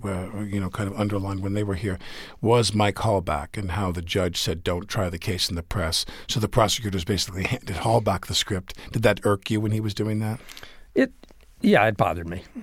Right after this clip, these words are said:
Speaker 2: Um, I, you know, and I, I'm not inclined to be too critical of a, of,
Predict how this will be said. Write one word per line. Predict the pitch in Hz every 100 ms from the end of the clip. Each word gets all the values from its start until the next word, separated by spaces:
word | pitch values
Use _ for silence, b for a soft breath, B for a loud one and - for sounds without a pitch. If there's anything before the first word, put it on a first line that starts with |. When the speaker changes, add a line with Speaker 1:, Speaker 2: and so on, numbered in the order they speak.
| -
Speaker 2:
Um, | - 101 87 92 98 -
I, | 185 -
you | -
know, | 196 131
and | 127
I, | 117 113 98 -
I'm | 120 117 98 - -
not | 110 113
inclined | - 117 101
to | 98
be | 98
too | - 107
critical | - 110 101 120 110
of | 101
a, | 92 104 - -
of, | 113 95